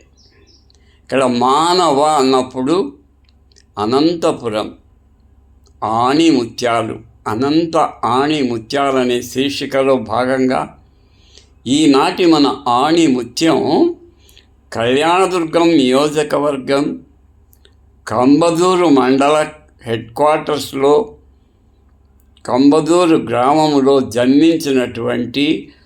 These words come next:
స్వతంత్ర సమరయోధుడు, విద్యావేత్త, సాంఘిక సంస్కర్త,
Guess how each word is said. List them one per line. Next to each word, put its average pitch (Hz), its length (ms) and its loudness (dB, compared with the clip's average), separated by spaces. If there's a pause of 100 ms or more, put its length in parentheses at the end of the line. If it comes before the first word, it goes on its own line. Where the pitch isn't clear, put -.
(140)
స్వతంత్ర 143 720 0 (120)
సమరయోధుడు, 156 1120 2 (420)
విద్యావేత్త, 147 1200 -2 (1300)
సాంఘిక 170 880 0
సంస్కర్త, 160 840 -4